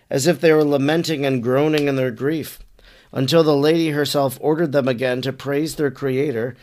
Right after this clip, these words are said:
in their natural and musical tones. Of this miracle, Saint John was often a witness, joining them in their lamentations. A few days before the transition of the Heavenly Mother, innumerable hosts of the little birds gathered,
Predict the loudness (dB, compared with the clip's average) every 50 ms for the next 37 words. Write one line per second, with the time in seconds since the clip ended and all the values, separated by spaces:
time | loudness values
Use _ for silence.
0 | _ _ _ _ -8 -2 0 2 2 2 2 2 0 -2 -2 -2 0 2 2 4
1 | 4 2 2 -2 -4 -4 -2 0 2 2 2 0 0 -4 -4 -2 -2 -2 -2 -2
2 | -4 -4 -2 -2 -2 -2 -2 -4 -6 -8 -12 -12 -14 -16 -18 -20 _ _ _ _
3 | _ _ _ _ _ _ _ _ _ _ _ _ _ _ _ _ _ _ _ _
4 | _ _ _ _ _ _ _ _ _ _ _ _ _ _ -20 -20 _ _ 4 6
5 | 6 6 6 6 4 4 4 4 2 2 4 6 6 4 4 2 0 0 0 0
6 | 0 0 0 0 0 0 0 0 0 0 0 0 0 0 0 0 -2 -2 -2 -2
7 | 0 0 0 -2 -4 -4 -4 -4 -4 -4 -6 -8 -10 -16 -18 _ _ _ _ _
8 | _ _ _ -2 0 2 4 4 4 2 2 2 2 2 2 2 0 0 0 0
9 | 0 0 -2 -2 0 0 0 -2 -2 -2 -4 -4 -4 -4 -4 -6 -6 -8 -10 -12
10 | -12 -14 -16 -18 -20 -20 _ _ _ _ _ _ _ _ _ _ _ _ _ _
11 | _ -4 -4 -2 0 2 4 6 6 6 6 6 4 2 0 -4 -4 0 0 2
12 | 2 2 0 0 0 0 0 0 -2 -2 -2 -2 -2 0 0 2 2 2 2 0
13 | 0 2 2 2 2 2 2 2 2 0 0 0 2 2 2 4 2 2 2 2
14 | 2 2 2 2 2 2 0 0 -2 -4 -4 -4 -2 -2 0 0 0 0 0 2
15 | 2 2 2 2 0 -4 -8 -4 -2 0 2 2 2 2 2 0 0 -4